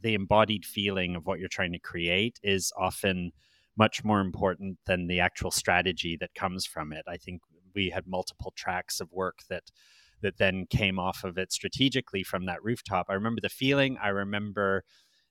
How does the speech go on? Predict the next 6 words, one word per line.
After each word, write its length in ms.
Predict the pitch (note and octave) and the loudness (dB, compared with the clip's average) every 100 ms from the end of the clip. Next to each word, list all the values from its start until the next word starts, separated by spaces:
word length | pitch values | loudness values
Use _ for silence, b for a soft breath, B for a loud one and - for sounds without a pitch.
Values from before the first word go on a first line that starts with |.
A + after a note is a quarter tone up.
| - | 2
that 220 | B2+ C#3 _ _ _ _ G2+ | 2 2 _ _ _ _ -2
idea 420 | A#2+ G#2+ B2+ B2 | 0 2 2 2
of 120 | G2+ | 4
that 180 | A#2 A2+ - | 2 2 6
optimism 960 | C3+ C#3 - A#2 G2+ F2 - E2 E2 | 8 8 4 -2 0 0 -2 -4 -6
that 140 | D#2+ | -6